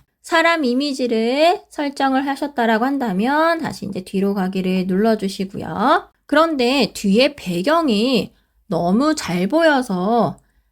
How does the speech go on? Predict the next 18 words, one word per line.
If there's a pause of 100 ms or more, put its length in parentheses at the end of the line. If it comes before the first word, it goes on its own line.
(140)
앞에
사람이랑
좀
구분이
잘
안
되시잖아요.
그럴
때는요, (220)
뒤에
배경을
누르고
난
다음에 (260)
뒷
배경에
필터를
눌러서요,